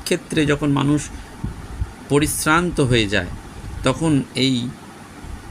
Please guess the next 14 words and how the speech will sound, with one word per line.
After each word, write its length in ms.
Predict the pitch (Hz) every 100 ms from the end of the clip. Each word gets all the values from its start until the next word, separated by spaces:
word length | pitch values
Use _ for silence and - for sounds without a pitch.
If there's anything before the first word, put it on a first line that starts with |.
| - - 127
গণেশজিকেই 800 | 120 139 170 190 151 170 285 127
তারা 360 | 123 113 113 - -
সবাই 400 | - 123 120 117
স্মরণ 400 | - 110 110 107 -
করে 260 | 101 90 - - - - - - -
এবং 320 | 120 131 110 - -
বিপদ 360 | - 131 147 175 -
থেকে 200 | 151 143
তিনি 280 | - 113 113
আমাদের 300 | 107 107 101 -
প্রত্যেক 400 | 135 - - 131
মুহূর্তে 420 | 110 123 117 - 101
রক্ষা 320 | - - 104
করেন। 260 | 95 92